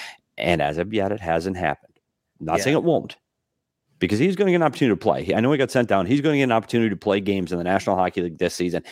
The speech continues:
Speaker 1: He is going to have to, one, he's gonna have to commit to the American League game. He's gonna have to work hard, and he is gonna have to dominate. 'Cause you remember Kyle Capobianco, when he was in the American League, he was an American League All-Star. He could carry the puck up and down the ice. Looked like Bobby Orr when he was down in Tucson.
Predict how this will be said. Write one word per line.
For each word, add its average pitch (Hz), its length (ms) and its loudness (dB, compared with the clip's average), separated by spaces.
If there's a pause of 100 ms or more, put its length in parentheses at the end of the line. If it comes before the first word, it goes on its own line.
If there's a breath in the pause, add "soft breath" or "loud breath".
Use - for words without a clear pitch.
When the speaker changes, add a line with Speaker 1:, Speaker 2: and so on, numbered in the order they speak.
(120 loud breath)
Speaker 1:
He 110 220 0
is 80 100 -2
going 98 240 -2
to 90 100 -4
have 80 200 -6
to, 73 100 -6
one, 101 240 -2
he's 117 140 -4
gonna 110 180 0
have 95 140 -2
to - 80 -14
commit 95 260 -8
to - 60 -20
the 85 60 -6
American 80 340 -4
League 76 100 -8
game. 73 160 -12
He's 73 100 -16
gonna 82 180 -4
have 78 120 -4
to 78 80 -4
work 73 260 -10
hard, 107 380 0 (160 loud breath)
and 85 140 -6
he 98 100 2
is 101 100 2
gonna 92 200 0
have 82 220 -2
to 82 80 -2
dominate. 78 500 -2
'Cause 101 140 -4
you 107 120 2
remember 110 220 2
Kyle 95 240 0
Capobianco, 87 760 0
when 82 140 -8
he 117 100 0
was 123 140 2
in 107 80 -2
the 101 40 -2
American 90 300 -4
League, 87 80 -2
he 92 40 0
was 78 100 -6
an 78 40 -10
American 82 280 -6
League 73 100 -8
All-Star. 147 540 0 (320 loud breath)
He - 120 -6
could 76 120 -16
carry 92 160 0
the 80 80 -2
puck 127 240 -2
up 123 140 -2
and 117 60 -4
down 107 140 0
the 104 80 -2
ice. 101 140 -6
Looked 127 160 -2
like 95 160 -4
Bobby 98 280 0
Orr 95 200 2
when 85 100 -4
he 80 60 -4
was 76 100 -8
down 80 160 -6
in 73 80 -12
Tucson. 73 480 -6